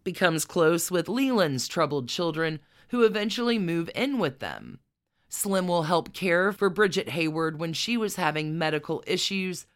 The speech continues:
but was not yet discovered or diagnosed as having epilepsy.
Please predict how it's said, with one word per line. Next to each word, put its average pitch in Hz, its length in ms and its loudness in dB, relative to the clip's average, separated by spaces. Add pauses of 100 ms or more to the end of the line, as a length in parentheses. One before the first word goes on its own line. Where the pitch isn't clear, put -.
(520)
but 185 160 2
was 175 220 -2
not 175 340 2
yet 170 420 0
discovered 170 560 -2
or 156 100 -4
diagnosed 147 920 0
as 156 180 0
having 143 420 0
epilepsy. 123 960 -4